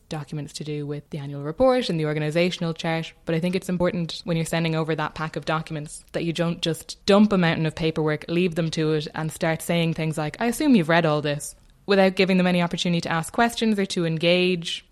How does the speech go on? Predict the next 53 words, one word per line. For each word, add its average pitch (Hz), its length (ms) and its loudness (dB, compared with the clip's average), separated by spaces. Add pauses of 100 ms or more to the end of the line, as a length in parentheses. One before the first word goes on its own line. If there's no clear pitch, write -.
(280)
because 196 180 -2
it's 185 80 -4
difficult 214 360 0
to 175 260 -2
learn 170 260 2
anything 170 380 0
when 156 100 -2
there's 156 160 -2
nowhere 156 240 -2
to 156 160 -6
apply 160 340 -4
it 156 160 -4
just - 280 -8
yet. 151 260 -4 (440)
So - 180 -2
what 160 100 0
we 165 120 0
tend 165 220 -2
to 165 80 -2
do 156 160 0
is 151 100 -2
we 151 120 -6
send 156 260 -2
over 190 180 2
that 175 160 0
documentation, 151 680 -4
but 156 140 -14
then 160 140 -4
we 156 100 -2
also 160 340 -4
have 151 440 -6 (140)
two 165 120 -4
sessions 143 340 -6
with 139 140 -12
yourself 233 380 0
as - 100 -6
C 151 280 -4
E 156 40 0
O. 156 140 0
So 156 180 -6
one 151 400 -2 (100)
on 151 580 -2
the 170 80 2
organisation 156 560 0
itself 156 340 -6
and 151 100 -6
its - 100 -12
strategy, 156 600 -4
and 156 100 -6
then 151 100 -4
another 151 280 -2
one 151 240 -4
on 147 400 -6